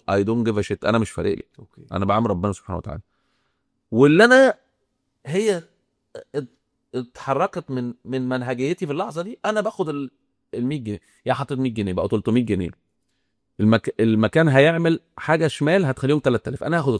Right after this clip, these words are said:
Speaker 2: أنا هاخد
Speaker 1: التلتمية جنيه.
Speaker 2: تلتمية بتوعي وأمشي.
Speaker 1: سيبوني أروح أنا. بس.
Speaker 2: أوكي.
Speaker 1: فهي الإيكويشن واضحة وصريحة.
Speaker 2: طب حتى بقى مش بس في الشغل. البيزنس ده بقى بيفرض عليك أو بي-، بيتطلب منك قعدات معينة وخروجات معينة والاندماج لأماكن معينة،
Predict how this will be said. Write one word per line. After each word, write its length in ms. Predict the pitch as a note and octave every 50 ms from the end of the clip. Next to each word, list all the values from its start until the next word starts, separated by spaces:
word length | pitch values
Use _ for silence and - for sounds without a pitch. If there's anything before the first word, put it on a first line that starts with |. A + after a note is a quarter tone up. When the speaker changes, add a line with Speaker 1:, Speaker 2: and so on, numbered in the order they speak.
| - D3+
Speaker 2:
أنا 80 | E3
هاخد 100 | D#3+ D3
Speaker 1:
التلتمية 20 | D3+ -
جنيه. 20 |
Speaker 2:
تلتمية 280 | C#3+ A#2 B2 C3 C#3 C3+
بتوعي 280 | A#2 - C#3+ B2+ A2+
وأمشي. 320 | G#2 F#2 F2+ - - - _ _
Speaker 1:
سيبوني 300 | - E3 D#3+ E3+ E3 D3+
أروح 320 | C3+ A#2 G2 F#2 - -
أنا. 120 | E2+ - - _ _ _ _ _ _ _ _
بس. 180 | G2+ F#2 -
Speaker 2:
أوكي. 420 | A2+ - - - A2+ A2 G#2+ F#2 - _ _ _ _ _ _ _ _ _ _ _ _ _ _ _
Speaker 1:
فهي 260 | - G3 A3+ D#4 E4 F4+ F#4
الإيكويشن 760 | F4 E4+ F4 F#4 F#4 F4+ D#4+ C#4 A#3+ - - D4 B3+ C4+ B3
واضحة 260 | A#3+ A#3+ A#3+ - A#3
وصريحة. 300 | A#3 - - G#3 A3+ - _ _ _ _ _ _ _ _
Speaker 2:
طب 100 | A#2+ -
حتى 220 | - E3+ - -
بقى 100 | F3+ E3+
مش 120 | D3 A#2 G2
بس 200 | C3+ C#3+ - A#2+
في 80 | -
الشغل. 300 | - - - A2+ F#2+ - - - _ _ _ _ _ _ _ _ _ _ _ _ _ _ _ _ _ _ _ _ _ _ _ _ _ _ _ _ _ _ _ _ _ _ D#3
البيزنس 380 | C#3 B2+ D3+ D#3 C#3 D3+ C#3+ A#2+
ده 100 | C#3 C#3
بقى 160 | D#3 E3 D#3+
بيفرض 320 | D3+ D#3+ C#3 C#3+ D#3+ C#3
عليك 360 | A#2+ G#2+ A#2+ C3 - - - -
أو 140 | G3+ G#3+ G3+
بي-، 260 | D3 D#3+ D3 C3+ C3+
بيتطلب 540 | B2+ C3 C#3 C#3+ C#3 C3 F#3 F#3+ G3 D#3 C3
منك 360 | C3+ D#3+ D#3+ D#3 C#3+ C3 - _ - D3 - - -
قعدات 360 | G3+ G#3+ G3+ F3 G3 F#3+ -
معينة 420 | E3 C#3 B2+ B2+ C3+ C#3+ D3 D3 C#3+
وخروجات 460 | C#3 A#2+ C3+ C#3 C#3 C3+ D3 D3 D3+
معينة 500 | C3+ A#2 A2+ A2 A#2+ A#2+ B2 B2+ B2+ B2
والاندماج 540 | B2 B2+ C3+ C#3 A#2+ B2+ C3 D3 D#3 C3 B2+
لأماكن 1000 | A#2+ B2+ C3 C3+ B2+ B2 A#2+ A#2+ - _ _ _ _ _ B2+ C3 D3 D3+ - D3+
معينة، 380 | C#3+ C3+ A#2 A#2+ C3+ C#3+ D3